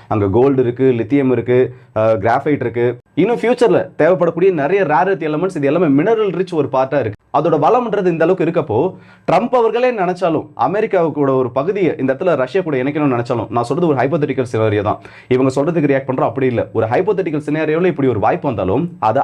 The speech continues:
அமெரிக்காவோட கவர்மெண்ட் அந்த லாக்கு எதிரா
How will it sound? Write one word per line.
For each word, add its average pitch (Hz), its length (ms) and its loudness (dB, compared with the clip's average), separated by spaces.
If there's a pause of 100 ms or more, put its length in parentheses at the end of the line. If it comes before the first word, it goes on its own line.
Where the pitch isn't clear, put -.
(140)
அமெரிக்காவோட 143 640 -2
கவர்மெண்ட் 131 440 -2 (340)
அந்த 131 240 2
லாக்கு 143 400 0
எதிரா 110 420 -2